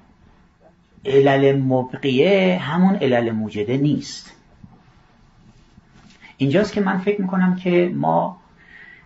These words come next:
هم برای تحلیل سقوط رژیم گذشته،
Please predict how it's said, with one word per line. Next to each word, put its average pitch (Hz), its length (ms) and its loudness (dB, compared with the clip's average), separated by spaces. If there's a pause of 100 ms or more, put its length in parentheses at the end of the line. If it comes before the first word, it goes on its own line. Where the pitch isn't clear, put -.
(120)
هم 240 380 4
برای 196 420 2
تحلیل 160 800 -4 (600)
سقوط 233 680 2
رژیم 180 440 2
گذشته، 123 800 -2